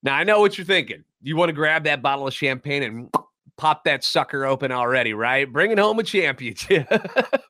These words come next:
But it was a deal. I mean, at least they made a deal, right? The, a lot of people have been whining that the Cardinals have been so quiet. So there you go. You got a deal. But I'm guessing that the Miz doesn't exactly do it for you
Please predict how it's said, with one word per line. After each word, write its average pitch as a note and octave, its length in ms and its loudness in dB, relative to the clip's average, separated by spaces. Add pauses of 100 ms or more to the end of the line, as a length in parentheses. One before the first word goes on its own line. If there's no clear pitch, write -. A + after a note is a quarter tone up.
(120)
But E3+ 340 4 (960)
it F#3+ 60 2
was G#3 200 4
a G#3 60 -2
deal. D4 680 4
I C4 80 2
mean, A#3+ 240 -2
at A3+ 80 0
least A3+ 220 -2
they A3+ 80 -2
made G#3+ 220 2
a - 20 -12
deal, B3 340 4
right? A#3 380 2
The, G3 240 2
a - 20 2
lot F#3 180 -2
of G3 60 -6
people G3 240 -2
have F3+ 140 0
been E3 360 -4
whining F3+ 680 -4 (100)
that C#3+ 160 -2
the D3 80 -14
Cardinals D#3 320 -2
have D3 120 -8
been D3 120 -4
so C#3 240 -6
quiet. F3 540 0
So E3+ 80 -4
there F#3+ 160 0
you F3+ 100 0
go. C#3+ 220 -4
You A2 160 -8
got C#3+ 260 -4
a C3 60 -10
deal. B2 340 -4
But A#2 260 -2 (360)
I'm A#3 180 0
guessing G#3+ 380 0
that F3 160 -2
the D#3 80 0
Miz D#3+ 300 -4
doesn't D3 280 -2
exactly C3 640 -8 (240)
do D3 240 0
it A2+ 80 -8
for G2+ 260 -6
you D#2 180 -12